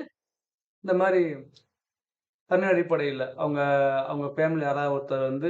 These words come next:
கவர்மெண்ட்ல ஒர்க் பண்ணும்போது இறந்துட்டாங்கன்னா, அவங்களுடைய வாரிசு அடிப்படையில வேலையை வழங்கியிருக்கோம்னு சொல்லி அவங்க டேட்டாவை வெளியிடுறாங்க. So இதே மாதிரி வருவாய்த்துறையில உள்ள குரூப் டூ அவங்களுடைய, அஹ், போஸ்டை இன்னும் ஃபில் அப் பண்ணல, அது பண்ணி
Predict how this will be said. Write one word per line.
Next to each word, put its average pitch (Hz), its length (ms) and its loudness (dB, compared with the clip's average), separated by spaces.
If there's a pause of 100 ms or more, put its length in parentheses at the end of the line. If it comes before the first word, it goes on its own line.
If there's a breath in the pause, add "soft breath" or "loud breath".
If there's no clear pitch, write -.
கவர்மெண்ட்ல 139 500 -4
ஒர்க் 127 200 -4
பண்ணும்போது 135 360 -2
இறந்துட்டாங்கன்னா, 135 600 0 (120)
அவங்களுடைய 147 760 0
வாரிசு 165 380 0
அடிப்படையில 135 440 -4
வேலையை 135 400 2 (480)
வழங்கியிருக்கோம்னு 143 600 0
சொல்லி 135 320 -4
அவங்க 127 300 2
டேட்டாவை 135 320 2
வெளியிடுறாங்க. 123 540 -2 (640)
So 196 100 2
இதே 202 300 4
மாதிரி 202 320 -4
வருவாய்த்துறையில 202 760 0
உள்ள 180 300 0
குரூப் 185 320 -4
டூ 190 100 0 (100)
அவங்களுடைய, 151 500 0 (680)
அஹ், 151 180 0
போஸ்டை 180 280 4
இன்னும் 165 280 0
ஃபில் 165 180 2
அப் 170 120 2
பண்ணல, 139 260 -2 (600)
அது 151 180 0
பண்ணி 151 260 0